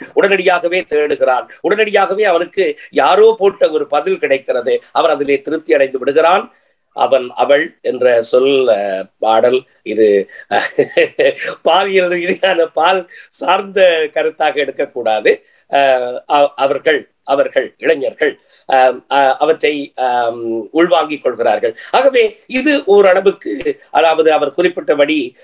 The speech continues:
இளைஞர்களுடைய வளர்ச்சியை, அவர்களுடைய சுய வளர்ச்சியை தடை செய்கிறது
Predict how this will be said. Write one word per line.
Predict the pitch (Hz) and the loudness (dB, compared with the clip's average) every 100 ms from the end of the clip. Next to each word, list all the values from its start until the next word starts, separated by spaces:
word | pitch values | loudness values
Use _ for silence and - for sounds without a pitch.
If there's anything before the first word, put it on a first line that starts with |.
| _ | _
இளைஞர்களுடைய | 151 202 247 240 208 175 156 151 151 143 131 - | -2 0 2 0 0 -2 0 0 2 2 0 0
வளர்ச்சியை, | 127 165 185 - 147 123 117 - | 2 2 0 -6 -10 -8 -10 -14
அவர்களுடைய | - 139 147 147 139 139 139 139 - _ _ | -4 -2 -2 -2 0 2 2 2 -2 _ _
சுய | - - 226 226 220 123 | -10 -6 0 0 0 -2
வளர்ச்சியை | 131 196 - - 170 160 165 _ | 0 0 -2 -8 -4 -4 -8 _
தடை | 143 143 226 | 0 2 0
செய்கிறது | 220 165 143 131 120 120 143 | -2 -8 -2 -2 0 0 0